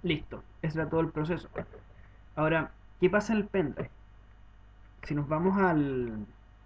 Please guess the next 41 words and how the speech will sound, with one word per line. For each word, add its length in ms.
al 140
dispositivo 500
en 100
sí, 260
vamos 260
a 100
la 120
unidad 400
F 320
y 120
podemos 340
ver 220
Windows 540
Ready 260
Boost. 320
O 60
sea, 200
aquí 300
se 80
está 160
almacenando 600
toda 260
la 180
caché 500
que 540
no 160
puede 160
ir 60
en 100
el, 320
en 100
la 80
ram 280
porque 180
no 140
cae, 300
etcétera. 400
Así 140
que 280
ya 180
sabemos 380